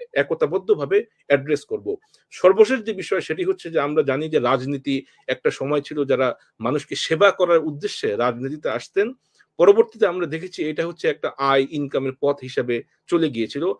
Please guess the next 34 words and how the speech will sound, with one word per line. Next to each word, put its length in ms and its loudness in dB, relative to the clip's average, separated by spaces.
আমরা 280 2
এই 220 2
কালচারটা 500 -2
পরিবর্তন 520 -4
করতে 260 -10
চাই, 240 -2
যারা 140 4
মানুষকে 400 -2
সেবা 380 0
দিতে 240 -6
চাবে, 380 -2
এই 140 10
ধরনের 360 4
মানুষ 320 0
যেন 120 -6
রাজনীতিতে 640 -2
আসে 340 0
এবং 160 -6
সেবা 420 2
দেওয়ার 260 4
মনোভাব 400 -2
নিয়েই 320 -2
যেন 180 -4
ওনা-, 360 -2
ওনারা 260 -2
রাজনীতিতে 520 -2
আসেন, 340 -2
এই 100 -2
কালচারটা 560 -2
আমরা 180 -4
সামনের 360 -6
দিকে 180 -12
দেখতে 280 -12
চাই। 260 -4